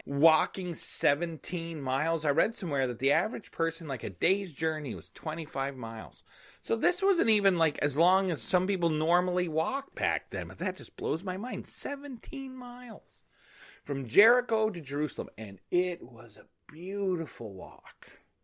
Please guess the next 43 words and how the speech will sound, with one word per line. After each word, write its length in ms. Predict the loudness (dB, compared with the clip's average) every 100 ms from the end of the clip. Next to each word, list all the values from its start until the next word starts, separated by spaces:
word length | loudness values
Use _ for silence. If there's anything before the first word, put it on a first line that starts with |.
| _ -20 -8
It 160 | -2 2
rose 460 | 6 8 8 6 0
three 340 | -2 0 -2
thousand 500 | 4 8 8 4 -2
feet, 380 | 0 0 0 -2
so 160 | 2 2
a 60 |
lot 360 | 2 2 2 0
of 100 | 0
it 120 | 0
was 180 | 0 2
uphill, 540 | 0 -2 -6 -2 0
which, 340 | 0 0 -2 -10
again, 640 | -8 -4 -2 -2 -2 -4
even 380 | -6 -6 -4 -4
more 260 | -2 -2 -4
exhausting. 720 | -4 -2 -2 -4 -6 -8 -8 -14 -20 -20 -20 -20 -14 -4
Exhausting 760 | -2 4 6 8 4 4 2 4
as 140 | 2
he 80 | 0
gets 340 | 4 4 4 2
up 160 | 2
to 100 | 0
the 100 | -2
top 480 | -2 -4 2 4 4
of 80 | 4
the 80 | 4
Mount 320 | 4 4 4
of 140 | 4
Olives, 880 | 4 6 4 6 4 4 2 -2 -10
'cause 200 | -8 -6
you 60 | -2
gotta 260 | 0 0
cross 580 | -2 0 2 2 0 -2
the 100 | -2
Mount 300 | 0 0 0
of 100 | 0
Olives 520 | 0 0 0 -2 -2
and 200 | -4 -2
then 240 | -4 -4 0
down 480 | 0 0 -2 -4 -4
into 440 | -4 -4 -4 -12
Jerusalem. 800 | -10 -6 -6 -6 -10 -18 -20